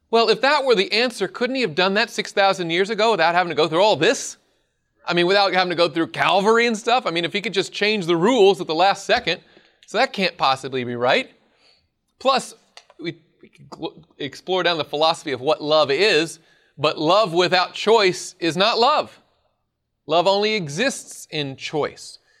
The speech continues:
You know, I told you the story the other day when I knelt down and had a gift for my wife and I asked her to marry me, or I tried to ask her to marry me. What if instead of pulling out that nice gift, instead I pulled out a gun? I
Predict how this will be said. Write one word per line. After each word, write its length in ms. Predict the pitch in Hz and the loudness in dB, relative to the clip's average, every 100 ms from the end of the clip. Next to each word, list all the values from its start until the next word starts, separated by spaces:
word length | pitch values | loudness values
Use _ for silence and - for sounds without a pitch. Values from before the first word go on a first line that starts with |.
| _ _ | _ _
You 80 | 147 | -2
know, 160 | 160 | 2
I 40 | 165 | 2
told 200 | 170 185 | 0 -2
you 60 | 160 | -2
the 40 | |
story 220 | - 180 | -4 -2
the 80 | 160 | 0
other 140 | 160 | -2
day 180 | 143 151 | 0 0
when 100 | 147 | 0
I 60 | 131 | -2
knelt 280 | 131 139 - | -2 -2 -2
down 260 | 143 139 | -4 -2
and 100 | 120 - _ | -6 -12 _
had 160 | _ 131 | _ -6
a 40 | |
gift 240 | 127 143 147 | -2 -2 -4
for 120 | 147 | -4
my 160 | 131 123 | -4 0
wife 420 | 120 139 147 - | 2 2 0 -8
and 100 | 113 | -8
I 60 | |
asked 320 | 110 127 131 - | -2 -2 -4 -6
her 60 | |
to 80 | 123 | -8
marry 240 | 127 147 | -4 -2
me, 180 | 131 117 | -2 -6
or 120 | 110 | -4
I 60 | 110 | -6
tried 300 | - 131 135 | -2 -2 -2
to 100 | - | -2
ask 220 | 107 - | -6 -6
her 60 | 101 | -12
to 80 | 104 | -12
marry 180 | 101 | -12
me. 120 | 104 117 _ _ _ _ _ _ _ _ _ - _ _ _ _ _ _ - | -12 -14 _ _ _ _ _ _ _ _ _ -18 _ _ _ _ _ _ -2
What 260 | 139 240 | 2 4
if 180 | 254 - | 2 0
instead 360 | 185 151 202 190 | -4 -2 0 0
of 100 | - | 0
pulling 300 | 190 190 170 | 0 0 0
out 140 | 160 | 0
that 180 | 160 160 | -2 0
nice 260 | 147 147 | -2 -2
gift, 520 | - 214 170 151 - - _ _ - | -4 -2 -2 -4 -14 -20 _ _ -8
instead 440 | 151 - 214 202 | -6 -2 0 2
I 100 | 156 | 2
pulled 260 | - 151 139 | 0 0 2
out 120 | 139 | 0
a 40 | |
gun? 400 | 147 214 131 | 2 0 0
I 40 | 98 | -4